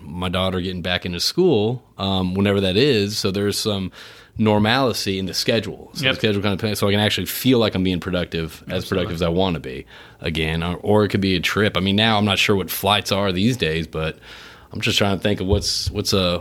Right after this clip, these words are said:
Speaker 1: what's in a good five-hour driving, uh, distance to kinda take a trip, a little road trip to get out of Houston for a little bit.
Speaker 2: Yeah.
Speaker 1: So, um, so besides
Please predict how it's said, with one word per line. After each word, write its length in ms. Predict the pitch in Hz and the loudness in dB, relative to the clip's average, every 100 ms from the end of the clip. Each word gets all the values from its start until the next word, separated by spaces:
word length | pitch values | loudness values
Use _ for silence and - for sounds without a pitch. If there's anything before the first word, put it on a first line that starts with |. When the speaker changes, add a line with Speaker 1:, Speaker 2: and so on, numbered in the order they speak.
| - | -6
Speaker 1:
what's 200 | 107 - | -4 0
in 60 | |
a 40 | 95 | 2
good 180 | 98 90 | 2 2
five-hour 680 | 98 101 98 95 92 87 | 2 4 4 4 4 0
driving, 760 | 87 85 92 113 95 87 85 - - - | -2 0 2 4 2 0 -2 -8 -20 -2
uh, 340 | 90 85 78 | 0 0 -2
distance 520 | 76 95 104 87 82 - | -2 0 0 -2 -4 -6
to 120 | 82 | -2
kinda 200 | 92 85 | -2 0
take 140 | 90 | -2
a 60 | 82 | -2
trip, 260 | - 95 | 0 0
a 20 | 95 | 0
little 180 | 92 | 0
road 200 | 87 101 | 2 0
trip 200 | - 85 | 0 -4
to 60 | 90 | -2
get 80 | 90 | 0
out 100 | 90 | 0
of 80 | 82 | 0
Houston 260 | 101 - | 0 -2
for 100 | 78 | -6
a 40 | 78 | -6
little 160 | 76 | -6
bit. 320 | 76 78 78 - _ | -4 -6 -6 -12 _
Speaker 2:
Yeah. 360 | - - - - - - - - - - - - - - - | -12 -4 -2 -4 -8 -20 -20 -20 -20 -20 -20 -20 -20 -20 -18
Speaker 1:
So, 300 | - 151 139 | 0 4 6
um, 340 | 135 127 120 113 | 6 6 4 2
so 380 | - 131 123 - - - - - _ | 2 2 2 -6 -20 -20 -20 -20 _
besides 500 | 139 - 165 165 | -2 0 2 2